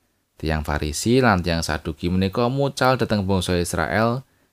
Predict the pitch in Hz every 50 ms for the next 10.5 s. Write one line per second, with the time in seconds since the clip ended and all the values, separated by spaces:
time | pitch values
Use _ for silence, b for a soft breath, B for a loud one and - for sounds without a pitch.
0 | _ _ 165 160 151 156 151 139 151 143 135 - 135 135 131 131 127 - 127 123
1 | 127 123 107 - 101 - - 101 95 95 90 92 98 98 98 95 107 98 - -
2 | 92 85 82 87 107 131 143 139 139 143 139 135 123 - 110 98 - 101 98 -
3 | 76 107 104 95 98 95 92 90 85 85 82 80 78 78 - 69 71 76 73 -
4 | _ _ _ _ _ _ _ _ _ _ _ _ _ _ _ _ - - 71 69
5 | 73 78 92 117 139 151 165 180 - _ _ _ _ _ _ _ _ - 156 147
6 | - 160 - 156 143 151 151 143 143 147 143 139 143 143 139 143 139 135 - 113
7 | 104 107 113 110 - 113 104 131 117 - 98 104 - 101 95 - - 107 98 95
8 | - 101 - - 87 87 87 85 80 82 82 90 87 85 87 90 95 95 98 104
9 | 92 76 101 104 104 - - 110 110 - - 123 120 123 127 131 131 - 87 78
10 | 78 76 73 71 - - 71 69 69 90